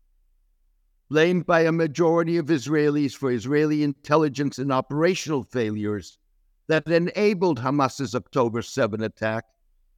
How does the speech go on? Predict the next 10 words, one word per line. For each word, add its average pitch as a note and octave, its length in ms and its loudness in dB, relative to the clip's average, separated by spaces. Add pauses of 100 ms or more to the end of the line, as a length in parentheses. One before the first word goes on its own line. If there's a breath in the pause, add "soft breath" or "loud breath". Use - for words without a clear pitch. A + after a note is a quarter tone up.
(200)
in D3+ 140 2
which D3+ 240 0
more D#3 300 2
than D3 280 0
one F3 280 2
thousand D#3+ 760 0
in C#3 140 0
majority D3 600 2
civilians C3+ 720 -2
were A#2+ 160 -6